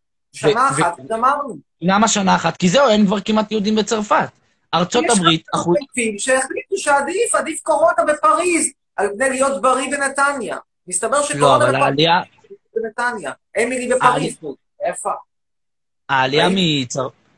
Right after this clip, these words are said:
Speaker 2: העלייה מצרפת הייתה באלפיים וחמש עשרה, אז לא היה בכלל קורונה. אבל אני אשלח לך קישור
Speaker 1: ראית?
Speaker 2: ב-,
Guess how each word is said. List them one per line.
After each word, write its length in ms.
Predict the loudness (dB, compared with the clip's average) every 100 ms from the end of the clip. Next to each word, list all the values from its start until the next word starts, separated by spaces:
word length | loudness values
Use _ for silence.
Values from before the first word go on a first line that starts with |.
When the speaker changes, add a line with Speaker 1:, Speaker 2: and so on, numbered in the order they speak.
| _ -2
Speaker 2:
העלייה 380 | 0 2 2
מצרפת 600 | 2 2 -2 -2 0 0 -2
הייתה 240 | -4 -2
באלפיים 340 | 0 0 -2 -2
וחמש 320 | -4 -4 -4
עשרה, 240 | -4 -4
אז 160 | -2 -2
לא 60 |
היה 100 | -2
בכלל 260 | -2 -4 -6
קורונה. 400 | -6 -6 -4 -6 -10 _ _ -4
אבל 260 | 0 0 -4 -6 -8 -2
אני 160 | -2
אשלח 260 | 0 0 2
לך 200 | 0 -2
קישור 580 | -4 0 2 4 2 2
Speaker 1:
ראית? 220 | 2 2
Speaker 2:
ב-, 220 | -2 -4